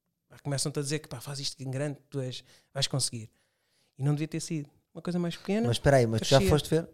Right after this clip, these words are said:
Speaker 1: Ainda não.
Speaker 2: Ah, então não sabemos o que é que estamos a falar.
Speaker 1: Não, mas eu não aceito as cri-, eu não, eu, por-, porque eu acho que nós temos que apoiar-nos uns aos outros. Eu sei que aquilo é caro, sei que é um bocado caro, mas é que, e não nos mandaram bilhetes, não.
Speaker 2: Sabe o que é que eu curtia? Eu
Speaker 1: Não
Speaker 2: curtia
Speaker 1: ouviram,
Speaker 2: que eu e tu
Speaker 1: não ouviram o
Speaker 2: fôssemos
Speaker 1: podcast.
Speaker 2: à,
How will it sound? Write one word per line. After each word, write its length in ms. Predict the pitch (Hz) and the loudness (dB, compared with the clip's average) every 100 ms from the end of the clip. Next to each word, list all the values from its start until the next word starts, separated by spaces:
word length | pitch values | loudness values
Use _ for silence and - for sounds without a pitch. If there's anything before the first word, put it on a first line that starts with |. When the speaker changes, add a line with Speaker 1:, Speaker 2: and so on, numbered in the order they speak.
| _ _ _ _ _ _ | _ _ _ _ _ _
Speaker 1:
Ainda 200 | 127 117 | -6 -6
não. 120 | 113 123 _ _ _ _ - | -6 -12 _ _ _ _ -8
Speaker 2:
Ah, 140 | 135 - | -8 -6
então 140 | 90 | -8
não 60 | 90 | -6
sabemos 200 | 110 110 | -4 -2
o 20 | |
que 60 | 127 | -2
é 40 | |
que 20 | 135 | -2
estamos 80 | 143 | -4
a 20 | |
falar. 240 | 175 156 | 0 0
Speaker 1:
Não, 80 | 151 | 0
mas 80 | 208 | -2
eu 80 | 185 | 0
não 120 | 160 | 0
aceito 280 | 156 170 160 | 0 -2 -2
as 80 | 156 | -4
cri-, 260 | 170 175 165 | -2 -2 0
eu 100 | 170 | 0
não, 100 | 175 | 0
eu, 140 | 180 170 | -2 -4
por-, 160 | 160 | -6
porque 300 | - 160 - | -12 -14 -6
eu 60 | 180 | -2
acho 180 | 185 - - | 0 -2 -4
que 80 | |
nós 180 | 170 170 | -4 -2
temos 200 | 180 170 | -4 -6
que 100 | - | -6
apoiar-nos 460 | 165 156 156 165 156 | -4 0 0 0 -2
uns 120 | 170 | -2
aos 120 | 156 160 | 0 0
outros. 260 | 151 - | -2 -4
Eu 80 | 131 | -2
sei 140 | - | -2
que 60 | 156 | -2
aquilo 220 | 143 139 | -4 -4
é 60 | 127 | -4
caro, 320 | - 135 156 - _ | -4 -4 -6 -12 _
sei 160 | - 120 | -14 -10
que 140 | 123 | -6
é 60 | 117 | -8
um 40 | |
bocado 300 | 120 113 - | -8 -14 -12
caro, 240 | - 67 - _ _ _ _ _ | -10 -10 -12 _ _ _ _ _
mas 280 | 143 147 147 | -4 -2 -2
é 60 | 156 | -4
que, 680 | - 160 156 156 156 156 151 | -4 -2 -2 -2 -2 -4 -2
e 80 | |
não 80 | 131 | -2
nos 80 | 127 | 0
mandaram 260 | 135 139 143 | -2 -2 -2
bilhetes, 240 | 131 - 117 | -4 -6 -12
não. 100 | 110 - - - 120 | -12 -14 -18 -20 -16
Speaker 2:
Sabe 160 | 123 156 | -10 -4
o 20 | |
que 60 | 160 | 0
é 20 | |
que 40 | 160 | 0
eu 40 | |
curtia? 300 | 156 - 131 | -2 -2 0
Eu 40 | 127 | 2
Speaker 1:
Não 80 | |
Speaker 2:
curtia 160 | 120 143 | 2 2
Speaker 1:
ouviram, 80 | 120 | 4
Speaker 2:
que 80 | 151 | 2
eu 40 | |
e 40 | |
tu 40 | 151 | 2
Speaker 1:
não 60 | 131 | 2
ouviram 220 | 131 143 | 4 4
o 60 | |
Speaker 2:
fôssemos 240 | 143 151 135 | 2 0 2
Speaker 1:
podcast. 220 | 139 | 2
Speaker 2:
à, 20 | - | 2